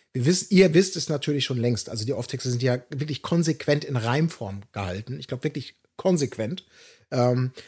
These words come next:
und jetzt endlich weiß ich, woher es kommt. Es ist natürlich das große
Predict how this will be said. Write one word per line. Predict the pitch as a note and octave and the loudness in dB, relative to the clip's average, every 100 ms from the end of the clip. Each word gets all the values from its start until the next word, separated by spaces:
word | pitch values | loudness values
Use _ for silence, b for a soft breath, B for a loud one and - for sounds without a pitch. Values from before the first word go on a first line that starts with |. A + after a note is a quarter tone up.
| B - | B -2
und | C3+ C3 - | 2 2 0
jetzt | D3+ - | -2 2
endlich | F3+ G3 A#3 F#3+ B2+ | 6 10 10 8 4
weiß | A#2+ C3+ C3+ | 4 4 2
ich, | B2 | 0
woher | B2 B2+ | 2 2
es | B2 | 0
kommt. | - C3+ | -2 -4
Es | - | -4
ist | - C3 | -6 -4
natürlich | D3+ B2 C3 A#2+ | -4 -4 -4 -4
das | A#2 | -6
große | - C#3+ D3 D3+ | -2 0 2 2